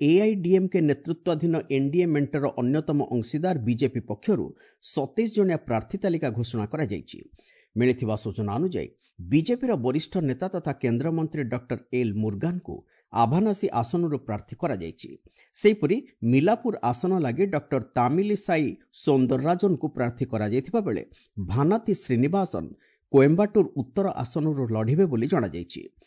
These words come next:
ଆସନ୍ତା ତେଇଶ ତାରିଖରେ ସେଠାରେ ରାଜ୍ୟ ବିଧାନସଭା ନିର୍ବାଚନ ଲାଗି ମତଦାନ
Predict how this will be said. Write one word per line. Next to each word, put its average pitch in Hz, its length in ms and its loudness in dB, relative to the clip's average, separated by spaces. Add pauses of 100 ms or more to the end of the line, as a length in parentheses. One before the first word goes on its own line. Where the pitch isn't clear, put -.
(200)
ଆସନ୍ତା 117 400 -2
ତେଇଶ 123 360 -2
ତାରିଖରେ 120 360 -4
ସେଠାରେ 131 380 -6
ରାଜ୍ୟ 107 320 -6
ବିଧାନସଭା 143 560 -4
ନିର୍ବାଚନ 117 560 -6
ଲାଗି 185 240 -4
ମତଦାନ 139 480 -4